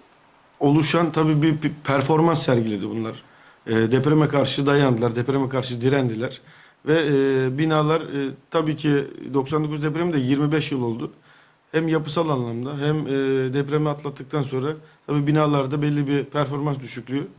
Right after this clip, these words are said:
olduğunu düşünüyoruz. Bunların, e, gene yönetmeliğimize göre, belirli kriterleri, kurallara göre bir performans analizi yapılıp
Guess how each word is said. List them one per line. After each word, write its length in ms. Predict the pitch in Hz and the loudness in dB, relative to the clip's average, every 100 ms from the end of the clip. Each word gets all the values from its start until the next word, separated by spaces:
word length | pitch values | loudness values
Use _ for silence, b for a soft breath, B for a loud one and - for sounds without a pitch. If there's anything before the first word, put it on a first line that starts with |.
| _ - | _ -4
olduğunu 340 | 135 131 151 | -2 -2 -6
düşünüyoruz. 400 | 139 147 135 101 | -6 -4 -4 -6
Bunların, 400 | 110 143 160 170 | -4 0 0 0
e, 1300 | 170 - - - - _ _ - 127 127 131 131 127 | -4 -10 -20 -20 -20 _ _ -6 -2 0 0 0 0
gene 200 | 139 170 | 0 2
yönetmeliğimize 840 | 160 143 139 151 165 156 160 147 156 | 0 2 2 2 0 0 0 0 -2
göre, 300 | 139 131 151 - - - | 2 2 0 -6 -20 -8
belirli 380 | 135 147 147 143 | 0 2 2 0
kriterleri, 500 | 147 139 143 135 123 | -4 -2 -2 -2 -4
kurallara 420 | 143 143 143 139 | -2 0 0 -2
göre 240 | 127 143 | -2 -4
bir 40 | 139 | -4
performans 500 | 147 127 147 143 139 | -4 -2 -2 -2 -2
analizi 360 | 135 120 120 | -4 -4 -2
yapılıp 280 | 123 127 139 | -4 -4 -12